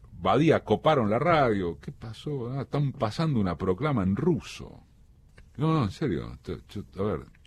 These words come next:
yo estaba ahí. Este, el musicalizador era Luis Barba. "No puede ser". "No, le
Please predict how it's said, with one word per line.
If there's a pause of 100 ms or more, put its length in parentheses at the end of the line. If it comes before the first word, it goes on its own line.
(140)
yo
estaba
ahí. (280)
Este, (180)
el
musicalizador
era
Luis (160)
Barba. (520)
"No
puede
ser". (100)
"No,
le